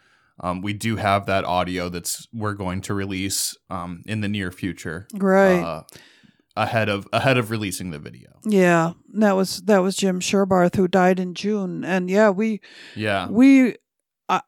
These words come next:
Speaker 2: I think often of that final visit and how moving that was. And
Speaker 1: Oh, gosh.
Speaker 2: and, and yeah, that, that was at the beginning of the summer. Um, it, his service actually is this weekend.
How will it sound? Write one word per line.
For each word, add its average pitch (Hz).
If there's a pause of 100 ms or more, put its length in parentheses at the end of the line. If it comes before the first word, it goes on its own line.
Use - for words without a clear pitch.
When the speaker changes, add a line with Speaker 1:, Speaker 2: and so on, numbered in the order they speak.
Speaker 2:
I 240
think 277
often 202
of 165
that 170
final 208
visit 180
and 175
how 180
moving 175
that 160
was. 165
And 180 (380)
Speaker 1:
Oh, 110
gosh. 87
Speaker 2:
and, 220
and 233
yeah, 262
that, 220 (520)
that 208
was 277
at 247
the 226
beginning 220
of 202
the 185
summer. 233 (120)
Um, 180
it, 196 (400)
his 202
service 226
actually 175
is 180
this 180
weekend. 170